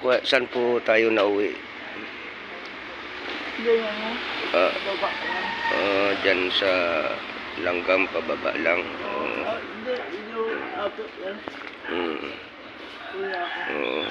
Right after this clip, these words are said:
Speaker 1: Ito yung dala-dala niyang kariton, no? Na, na paano na itutulak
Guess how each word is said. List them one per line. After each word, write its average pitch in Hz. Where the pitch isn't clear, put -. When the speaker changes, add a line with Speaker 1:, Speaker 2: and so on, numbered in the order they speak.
Speaker 1:
Ito 90
yung 92
dala-dala 82
niyang 85
kariton, 71
no? 67
Na, -
na 78
paano 78
na 76
itutulak 76